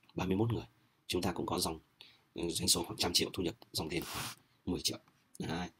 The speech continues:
Nó khác hoàn toàn mô hình đa cấp ảo. Vậy thì mô hình đa cấp ảo là gì? Và thu nhập của mô hình bán buôn online này là như thế nào? Chúng ta hình dung đây, doanh số, đấy, ví dụ trăm năm mươi triệu họ chiết khấu hai mươi phần trăm, nhưng ba triệu chỉ chiết khấu ba phần trăm thôi. Các cấp bậc chiết khấu nó tăng dần từ ba, sáu, chín, mười hai, mười lăm, mười tám, hai mươi mốt, đúng không nào? À,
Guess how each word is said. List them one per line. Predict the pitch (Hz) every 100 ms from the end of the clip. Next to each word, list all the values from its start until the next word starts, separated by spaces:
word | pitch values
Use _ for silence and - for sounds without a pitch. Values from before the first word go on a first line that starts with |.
| - - -
Nó | 98
khác | -
hoàn | 87 80
toàn | -
mô | 85
hình | 82
đa | 76
cấp | - 113
ảo. | - - _ -
Vậy | 101
thì | 92 87
mô | 98
hình | 82
đa | 82
cấp | -
ảo | -
là | 76
gì? | - 76 - - -
Và | -
thu | 87 123
nhập | 104
của | -
mô | -
hình | 92
bán | - 190
buôn | 175
online | - 165
này | - -
là | 160
như | 160 170
thế | 160
nào? | - - - -
Chúng | 120
ta | 110
hình | 90
dung | 92
đây, | 95 - - - -
doanh | - 98
số, | 90 85 -
đấy, | 80 82
ví | 113
dụ | - - -
trăm | 131
năm | 131
mươi | 120
triệu | 113 -
họ | - -
chiết | -
khấu | -
hai | 92
mươi | 110
phần |
trăm, | 85 - - - -
nhưng | 123 151 147
ba | 143
triệu | - -
chỉ | - 110
chiết | 110
khấu | 95
ba | 95
phần | -
trăm | -
thôi. | - _ _ _ -
Các | 117 117
cấp | 151
bậc | 101 -
chiết | 110
khấu | 92
nó | 110
tăng | 107
dần | 90 80
từ | -
ba, | 90
sáu, | 87 85
chín, | - 90
mười | 85
hai, | 87
mười | 85
lăm, | 85
mười | 82
tám, | -
hai | 90
mươi | 107
mốt, | - -
đúng | -
không | - - - - -
nào? | 76
À, | 92